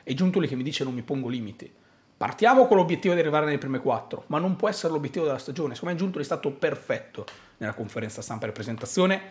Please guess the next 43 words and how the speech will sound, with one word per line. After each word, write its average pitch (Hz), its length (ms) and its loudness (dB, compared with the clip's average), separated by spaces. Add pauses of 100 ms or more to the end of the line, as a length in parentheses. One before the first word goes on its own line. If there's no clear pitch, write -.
(180)
ne 123 120 -6
ho 135 60 -2
parlato 123 300 0
sul 113 180 -8
canale, 156 460 2
il 117 160 -4
video 127 180 -2
è - 40 -6
andato - 300 -6
molto 135 340 -2
bene 160 360 0 (220)
e - 100 -8
tanti 139 260 -4
di 131 40 -4
voi 151 120 -2
si - 120 -4
sono 123 200 -6
ritrovati 113 560 -6 (120)
nelle 101 180 -8
parole 98 240 -10
di 101 80 -10
Giuntoli. 95 380 -16 (260)
Quindi 185 360 0
assolutamente, 180 720 0
secondo 165 220 -4
me, 190 100 -4 (360)
l'analisi 165 440 2
di 156 80 -2
Giuntoli 185 340 2
è - 20 4
la 135 80 4
migliore 135 360 2
di 120 80 -4
tutte. 110 360 -12 (600)
Quando 196 280 4
sento 190 240 2
che 165 80 2
la 147 60 4
Juve 156 340 0
deve 156 260 4
vincere 139 340 0
lo 127 60 -4
scudetto, 113 600 -8